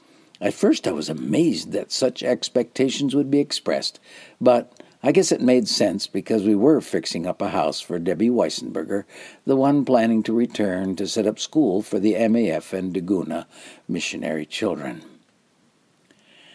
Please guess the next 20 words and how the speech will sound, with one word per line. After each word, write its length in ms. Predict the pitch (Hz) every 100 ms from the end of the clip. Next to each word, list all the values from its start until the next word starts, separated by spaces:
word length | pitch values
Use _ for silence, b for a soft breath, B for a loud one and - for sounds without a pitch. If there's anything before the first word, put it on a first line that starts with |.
| b b
After 260 | 143 202 226
the 140 | 202
sec 280 | - 160 -
Executive 640 | 135 110 120 - 107 90
Committee 340 | - 104 101 90
meetings 440 | 92 80 78 82
in 120 | 85
Bunia, 360 | - 69 - 117
I 60 | 147
returned 500 | 160 160 156 170 165
to 100 | 113
Rathi 320 | 92 107 120
to 100 | 135
enjoy 360 | 139 127 127
Jeff 260 | 123 113 113
and 140 | 120
Amy 180 | 110 117
Foxy's 540 | 117 73 71 - 80 -
family 480 | - 85 82 85
visit. 480 | 82 76 69 69 -